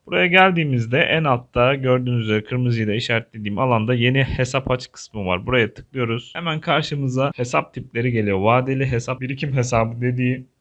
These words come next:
mevduat hesabı arkadaşlar. Buraya yatırdığınız paraya mevduat faizi uygulanır. Altın hesabı açacağımız hesap da burada gözüküyor zaten. Buraya tıkladım altın hesabına.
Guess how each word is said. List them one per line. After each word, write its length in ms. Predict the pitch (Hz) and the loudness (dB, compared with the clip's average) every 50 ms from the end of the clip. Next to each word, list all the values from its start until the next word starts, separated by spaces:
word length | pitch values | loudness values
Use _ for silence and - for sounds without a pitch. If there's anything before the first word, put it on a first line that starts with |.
| _ | _
mevduat 420 | 127 123 123 123 127 127 127 127 131 | -4 -2 0 2 4 4 4 4 2
hesabı 340 | 120 113 - 101 92 92 92 | -4 -4 -4 -4 -4 -2 -2
arkadaşlar. 520 | 92 95 - 92 92 - - 104 98 101 | -4 -4 -4 -6 -8 -8 -10 -14 -12 -8
Buraya 200 | 110 110 117 120 | -6 -4 -4 -4
yatırdığınız 500 | 117 117 - 113 113 - 104 98 - _ _ | -4 -6 -6 -10 -12 -12 -12 -14 -14 _ _
paraya 420 | - 143 127 120 113 113 123 - - | -6 -4 -2 -2 -2 -2 -4 -6 -4
mevduat 460 | 120 120 123 120 117 120 117 117 - | -2 -2 0 0 2 2 2 2 0
faizi 440 | - - 120 113 113 113 110 120 120 | 0 2 4 6 6 4 4 0 -2
uygulanır. 560 | 113 107 98 95 92 92 87 87 - - - _ _ _ _ _ _ _ _ | -2 -2 -2 -2 -2 -4 -4 -4 -6 -10 -12 _ _ _ _ _ _ _ _
Altın 380 | - 120 131 135 - 170 160 151 | -4 -4 -4 -2 -4 -4 -4 -2
hesabı 400 | 135 120 127 127 110 107 104 90 | -2 -2 0 0 0 0 0 0
açacağımız 580 | 73 110 - - 120 123 120 120 117 117 - | 0 -2 -2 -4 -4 -2 -2 -2 -2 -4 -4
hesap 340 | 117 110 - 98 92 - - | -6 -6 -4 -6 -6 -6 -6
da 120 | 139 127 120 | -8 -8 -6
burada 180 | 117 113 120 | -6 -4 -4
gözüküyor 520 | 117 117 117 110 120 117 - 120 110 101 95 | -2 -2 -2 -4 -4 -6 -4 -2 -2 -2 0
zaten. 440 | 98 90 87 - - 123 - 175 - _ _ _ - | 0 0 -2 -2 -4 -10 -12 -12 -14 _ _ _ -6
Buraya 260 | 139 135 120 113 120 | -4 -2 -2 -2 -4
tıkladım 460 | - 139 - - 123 110 113 107 101 | -8 -14 -12 -8 -8 -6 -4 -4 -2
altın 280 | 95 92 92 - 98 95 | -2 -4 -4 -6 -10 -10
hesabına. 600 | 98 92 - - 90 87 92 90 92 117 156 | -10 -10 -10 -10 -10 -10 -10 -10 -12 -14 -14